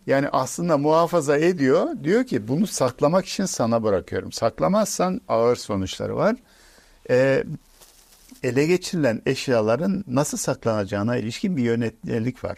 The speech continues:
Adalet Bakanlığı'nın bunu saklaması gerekiyor. O da yönetmelik çıkarmış, suç eşyası saklama yönetmeliği diye. Bu yönetmeliğe göre adli emanet memurlukları var, kocaman depoları var.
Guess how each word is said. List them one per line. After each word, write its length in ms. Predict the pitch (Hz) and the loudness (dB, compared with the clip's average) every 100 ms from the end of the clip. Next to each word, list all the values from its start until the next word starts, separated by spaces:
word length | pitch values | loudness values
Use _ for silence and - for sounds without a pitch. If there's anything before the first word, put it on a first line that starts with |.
| - | -4
Adalet 440 | 107 110 131 - | 0 2 0 0
Bakanlığı'nın 520 | 147 - 110 98 95 92 | -2 0 0 0 -2 -4
bunu 160 | 95 | -6
saklaması 640 | 92 98 - 95 90 - 98 | -4 -4 -4 -8 -8 -8 -8
gerekiyor. 460 | 95 - 147 208 - _ _ _ - | -8 -4 -2 -2 -6 _ _ _ -4
O 140 | 147 | 0
da 80 | 143 | 2
yönetmelik 680 | 120 135 151 - 127 131 | 2 2 2 0 -2 -2
çıkarmış, 500 | - - 95 104 170 | -6 -6 -4 -2 -4
suç 400 | - - 156 - | -8 -6 -6 -2
eşyası 560 | 120 - 156 98 - 175 | -4 -2 -2 -2 -2 -6
saklama 520 | - 120 - 120 120 | -2 -2 -2 -2 0
yönetmeliği 680 | 104 95 98 - 95 95 95 | 0 -2 -4 -6 -8 -6 -6
diye. 300 | 127 190 240 - - _ _ - | -2 0 -2 -6 -20 _ _ 0
Bu 120 | 202 | 2
yönetmeliğe 680 | 180 139 120 117 104 104 101 | 2 0 0 -4 0 0 0
göre 280 | 104 113 117 | -2 -2 -4
adli 480 | - 131 135 165 | -2 -2 -2 -4
emanet 560 | - 127 120 120 151 - | -2 0 0 0 -2 -2
memurlukları 840 | 117 101 95 92 90 110 101 95 | 0 0 0 -2 -4 -4 -6 -4
var, 260 | 113 165 - - | -6 -6 -8 -2
kocaman 420 | 127 143 120 107 | 0 0 0 0
depoları 480 | 101 104 95 98 101 | -2 -2 -4 -4 -2
var. 300 | 156 214 | -2 -4